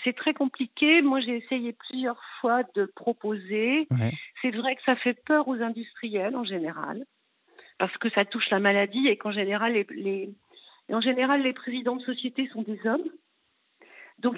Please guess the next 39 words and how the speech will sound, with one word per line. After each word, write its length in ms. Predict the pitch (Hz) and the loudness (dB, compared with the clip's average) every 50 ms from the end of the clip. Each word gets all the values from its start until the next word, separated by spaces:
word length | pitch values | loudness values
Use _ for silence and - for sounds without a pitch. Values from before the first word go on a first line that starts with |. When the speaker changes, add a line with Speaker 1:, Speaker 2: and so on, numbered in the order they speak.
| - | -2
Speaker 1:
ils 40 | - | 0
sont 120 | - 247 240 | 2 4 4
moins 560 | 240 240 262 277 269 269 269 269 254 247 254 | 6 6 6 6 8 6 6 4 4 2 0
Speaker 2:
Ils 140 | 254 - - | -2 -4 -6
Speaker 1:
sensibles. 280 | 240 247 233 - 220 | -6 -4 -4 -2 2
Speaker 2:
comprennent 400 | 294 330 330 - - 156 151 147 | 4 4 4 4 2 -2 -2 -2
pas 160 | - - 170 | -4 -4 -4
forcément 920 | 156 - - - 180 170 170 - - 180 170 170 175 175 185 190 185 185 - _ _ _ _ _ _ _ - | -4 -4 -8 -6 -6 -4 -4 -2 -2 -2 0 0 0 0 0 -2 -6 -8 -14 _ _ _ _ _ _ _ -4
l'enjeu ? 520 | - 127 147 151 143 123 143 165 185 196 185 - - - 208 | -2 0 0 0 0 0 0 0 0 0 -4 -8 -6 -2 0
Speaker 1:
Euh, 300 | 220 208 208 202 170 - - - - - - - - 220 - - | 0 0 0 -2 -2 -4 -8 -10 -14 -14 -14 -14 -12 -12 -10 -4
non, 460 | - 240 269 285 294 311 359 370 370 | 0 2 4 6 6 6 6 6 4
je 120 | 349 - - | 2 -2 -2
pense 180 | - 330 311 - | -2 -2 -2 -2
qu'ils 220 | - 302 269 269 | -4 -6 -4 -2
le 100 | 269 269 | -2 -2
comprennent 480 | 269 - 269 262 - - 294 285 269 277 | -2 -2 -4 -4 -2 -2 -2 -2 0 0
pas. 160 | - 349 330 - | 0 0 0 2
Ça 80 | 302 254 | 0 0
leur 160 | 226 240 - | 0 0 -2
fait 160 | - 254 240 | -2 -2 -2
peur 420 | - - - 302 285 262 208 - | -2 0 0 2 2 2 0 -2
quelque 300 | - - 190 185 - 180 170 _ - | -6 -12 -12 -12 -10 -14 -14 _ -12
part, 380 | - - - - - - - _ _ _ - - - - - | -12 -12 -12 -12 -14 -16 -20 _ _ _ -20 -20 -20 -8 0
parce 180 | - 190 190 - | 0 0 0 2
que 120 | - 277 247 - | 2 2 2 2
c'est 120 | 262 240 - _ - | 0 -2 -2 _ 2
pas, 180 | 277 277 277 220 | 4 4 4 4
on 60 | 233 | 2
n'est 120 | 226 233 226 | 0 -2 -2
plus 180 | - - 302 | -2 -2 0
dans 100 | 262 262 | 2 2
l'esthétique. 680 | 240 240 240 233 - - 262 - - 330 330 - - 208 175 _ _ _ _ - - - | 2 0 -2 -4 -4 -6 -6 -4 -2 -2 -2 -2 -2 -6 -10 _ _ _ _ -20 -14 -6
Mais, 180 | - 233 240 - 196 | -2 -2 0 0 0
mais 160 | 226 233 226 | -2 -2 0
justement, 520 | 233 269 254 - 294 285 320 359 320 - | -2 -4 -4 -2 2 2 2 2 2 0
on 40 | 208 | -2
devrait 340 | 202 220 226 220 226 254 269 - - | -2 -2 -2 0 0 -2 -4 -4 -6
pouvoir 300 | 254 240 254 262 240 247 | -4 0 0 2 2 2
être 200 | 240 - - | -2 -4 -6